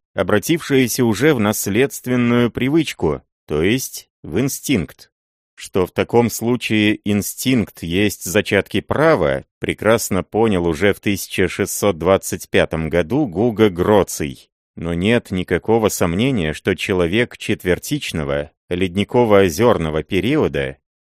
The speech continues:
стоял по меньшей мере на такой же ступени общественного развития, а по всей вероятности даже на значительно высшем уровне. Раз существует общежитие,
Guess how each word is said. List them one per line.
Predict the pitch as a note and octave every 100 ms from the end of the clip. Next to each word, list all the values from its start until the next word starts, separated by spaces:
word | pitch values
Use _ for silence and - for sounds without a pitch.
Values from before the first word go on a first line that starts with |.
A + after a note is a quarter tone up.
| _
стоял | - - D2 D#2 C3+
по | - G2+
меньшей | F#2 B2+ - A#2
мере | F2+ A2 C3+
на | G#2 G2
такой | A2 E3 E3+
же | F2 E2+
ступени | - - G2 G#2+ F2 D#2+
общественного | F2 - A2+ F2 - F#2+ F#2 F#2
развития, | A2+ G#2 F#2 C#2 - C#2+ C2 - _ -
а | E2+
по | G2+ F#2
всей | - F2+ F2
вероятности | G2+ B2 C3+ C3+ D3 - D3
даже | G#2 G#2 G#2
на | B2 B2
значительно | A#2+ - A#2+ D3+ D#3 D3
высшем | G#2 D#2+ - F#2+ F#2
уровне. | F2+ F2 F2+ E2+ D#2+ _ _ _
Раз | F2+ F2+ G2 -
существует | - F2+ - F2+ - - A2+ C#3+ -
общежитие, | - - E2+ F2+ G2+ - B2+ C#3